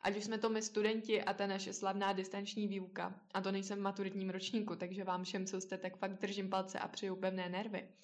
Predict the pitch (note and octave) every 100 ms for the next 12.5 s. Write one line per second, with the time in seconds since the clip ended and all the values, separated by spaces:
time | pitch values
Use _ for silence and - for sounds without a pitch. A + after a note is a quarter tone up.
0 | - - - _ G#3+ A#3+ B3 B3 B3 B3
1 | A#3+ A#3+ B3 A3 G#3+ G#3 G#3 A3 A3 G#3
2 | G#3 G#3 A3 G#3+ G#3 G3+ G#3 B3+ - G#3
3 | G3 - F3+ F3+ F3+ F#3 - G3 G3+ G3+
4 | - - - A3 A3+ A#3 B3 A3 A3 A3+
5 | A3+ A#3 A3+ A3 G#3 G#3 G#3 G#3 G#3 G3
6 | F3+ F#3+ - - - _ _ - _ _
7 | _ - G#3+ C4 D4 D#4 C#4 C#4 C4 A#3+
8 | A#3+ A#3+ A#3+ A#3 A#3+ B3 A#3+ A3+ - G3
9 | G3 G3 G#3 G#3 G#3 G#3 G#3 G#3 - G#3
10 | G#3 G#3 G#3+ A3 G#3 G#3+ A3 - G#3+ G#3+
11 | G#3+ G#3+ G#3+ G#3 - G3+ - G3+ F#3+ F#3+
12 | G#3 G#3 G3 F3